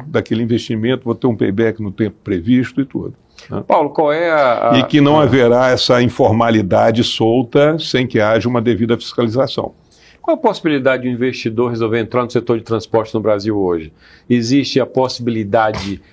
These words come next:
Speaker 2: legal possível pra ele ou o setor é muito hermético ainda?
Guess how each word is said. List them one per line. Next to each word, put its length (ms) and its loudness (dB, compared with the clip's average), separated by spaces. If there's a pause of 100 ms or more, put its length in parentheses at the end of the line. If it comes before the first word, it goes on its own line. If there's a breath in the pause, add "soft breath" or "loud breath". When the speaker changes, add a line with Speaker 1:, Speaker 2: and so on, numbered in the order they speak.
(140 soft breath)
Speaker 2:
legal 760 2
possível 800 -2
pra 240 0
ele 420 0 (240 loud breath)
ou 100 2
o 20 -8
setor 340 -2
é 20 -2
muito 240 -4
hermético 720 -4
ainda? 560 -4